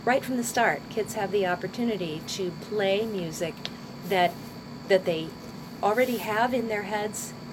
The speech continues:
they already have in their bodies, play a little bit of it, and then change it up a little, just because you're the,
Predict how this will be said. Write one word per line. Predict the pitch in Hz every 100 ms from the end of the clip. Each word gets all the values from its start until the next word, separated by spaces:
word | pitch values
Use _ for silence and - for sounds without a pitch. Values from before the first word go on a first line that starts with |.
| - - - - - - - -
they | 156
already | 170 180 175
have | 180 175 170
in | 185 190
their | 185
bodies, | 180 160 160 160 - - -
play | 196
a | 208
little | 208 196
bit | 185 170
of | 160
it, | 165 -
and | 220
then | 226 233
change | - 370 381
it |
up | 359 320
a |
little, | 160 131 139 - -
just | 247 -
because | 269 262 247 - - - - - - - 175
you're | 190 220 240
the, | 233